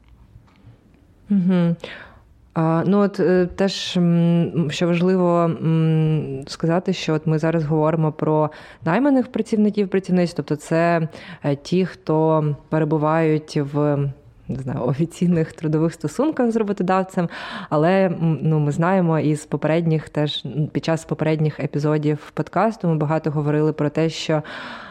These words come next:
ем, значна частина людей працюють, е, н-, ну,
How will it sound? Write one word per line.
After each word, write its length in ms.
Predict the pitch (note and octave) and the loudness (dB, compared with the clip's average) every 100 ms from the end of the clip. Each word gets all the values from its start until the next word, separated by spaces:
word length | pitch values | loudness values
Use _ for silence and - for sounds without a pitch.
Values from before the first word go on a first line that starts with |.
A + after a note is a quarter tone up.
| - - | -12 -2
ем, 480 | E3 D#3+ D#3+ D#3+ | 0 2 2 2
значна 360 | D3 E3+ G3 G#3+ | 2 0 2 0
частина 340 | G#3 - F#3+ | 0 0 2
людей 680 | E3+ D#3 D#3+ F#3 F#3+ F#3 F3 | 2 2 2 4 4 4 2
працюють, 960 | E3+ E3 D3+ - E3+ F3 E3 D#3+ - - | 0 -4 -2 0 2 4 2 0 -8 -2
е, 160 | E3 D#3 | 0 2
н-, 200 | D#3+ D#3 | 0 0
ну, 320 | D#3 D3+ C3+ | 0 0 0